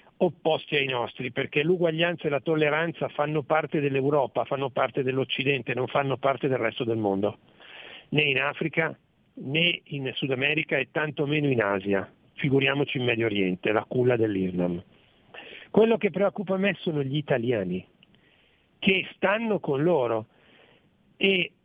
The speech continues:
stiamo parlando spesso di perso-, di brava gente. Io ho degli amici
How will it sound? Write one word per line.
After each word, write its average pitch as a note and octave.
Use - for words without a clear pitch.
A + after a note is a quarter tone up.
stiamo A3
parlando E3
spesso -
di D#3+
perso-, F3+
di D#3
brava E3+
gente. B2+
Io F3+
ho E3+
degli C#3
amici A#2